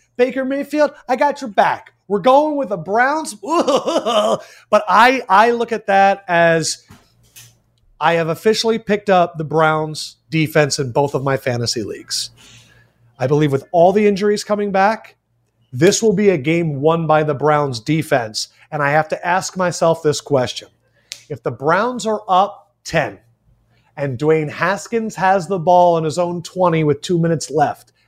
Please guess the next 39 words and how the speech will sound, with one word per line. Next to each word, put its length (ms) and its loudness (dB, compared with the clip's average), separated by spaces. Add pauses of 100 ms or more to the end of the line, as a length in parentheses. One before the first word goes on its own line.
(120)
am 220 0
I 160 -2
worried? 560 2 (180)
And 160 0
the 220 -4
answer 600 0
is 440 0
no. 480 -4 (200)
So 240 -4
I'm 240 0
going 320 2
to 140 -12
take 340 -2
that 240 2
team. 260 -4 (180)
And 120 0
I 80 2
don't 200 2
think 260 -8
Dwayne 240 -4
Haskins 480 -2
is 80 -8
gonna 280 -2
jump 260 -2
out 180 0
to 120 -2
a 20 0
lead. 220 -2 (220)
This 160 0
could 180 0
completely 440 -2
blow 200 4
my 120 -4
face. 260 -10 (180)
But 140 -6
that 160 4
is 160 -4
my 180 -4
love, 560 2